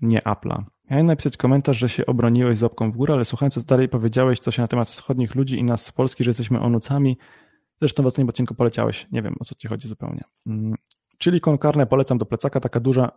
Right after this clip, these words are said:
puszka, e, tania, duża puszka, jeszcze raz, tania puszka, duża, dwie porcje biedowe, pięćset gramów w Lidlu. Pięćset, a nie osiemset pięćdziesiąt w takiej żółtej puszce?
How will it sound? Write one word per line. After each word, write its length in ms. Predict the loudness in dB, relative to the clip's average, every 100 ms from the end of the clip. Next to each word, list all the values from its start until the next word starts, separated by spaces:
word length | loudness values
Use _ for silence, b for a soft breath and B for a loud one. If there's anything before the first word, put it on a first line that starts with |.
| _
puszka, 520 | -6 -4 -4 -4 -6 _ _
e, 120 | -4 0
tania, 320 | 2 2 4
duża 240 | 4 2
puszka, 580 | 0 -6 -6 -6 -4 -6 -12 _ _ _
jeszcze 200 | -12 -8
raz, 220 | -10 -12 _ _ _ -2
tania 240 | -2 0
puszka, 480 | 0 -2 -2 -6 -6 _
duża, 460 | 2 2 2 0 -2 b b _
dwie 140 | 0
porcje 280 | 2 0 0
biedowe, 320 | 0 2 0
pięćset 320 | -2 -6 -6 -2
gramów 320 | 0 0 -2
w 140 | -4 0
Lidlu. 360 | 2 0 -4 -6 _ _ _ _ _
Pięćset, 400 | -8 -4 -4 -4
a 40 |
nie 180 | -4 -4
osiemset 340 | -6 -8 -10 -6
pięćdziesiąt 460 | -4 -2 -4 -6 _
w 60 |
takiej 360 | -8 -4 -2 0
żółtej 280 | 0 -2 -4
puszce? 380 | -6 -4 -6